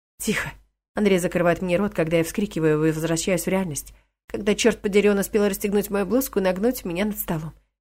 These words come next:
«Где мои трусики?» Как так получилось, что я пришла в себя тогда, когда длинным, медленным толчком заполнил меня изнутри? «Тише, моя горячая девочка». Бормочет он мне на ухо, отступает и снова толкается.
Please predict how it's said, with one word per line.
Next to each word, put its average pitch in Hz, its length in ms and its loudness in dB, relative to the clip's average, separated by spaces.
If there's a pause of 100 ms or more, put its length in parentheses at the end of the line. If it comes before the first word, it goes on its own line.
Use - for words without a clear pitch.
(140)
«Где 208 220 2
мои 247 140 6
трусики?» 254 500 -10 (600)
Как - 180 -8
так 208 140 -2
получилось, 220 420 2
что - 120 0
я 190 80 2
пришла 196 280 0
в - 40 -4
себя 208 200 2
тогда, 202 220 0
когда 190 280 0
длинным, 196 420 2
медленным 185 460 2 (240)
толчком 208 460 0
заполнил 196 460 0
меня 180 260 2
изнутри? 175 400 -6 (560)
«Тише, - 280 -4
моя 160 140 -4
горячая 156 380 -4
девочка». - 380 -8 (480)
Бормочет 220 580 2
он 180 120 0
мне 185 140 -2
на 185 160 2
ухо, 208 240 -2
отступает 185 600 -4
и 156 40 -6
снова 175 260 -4
толкается. 165 640 -6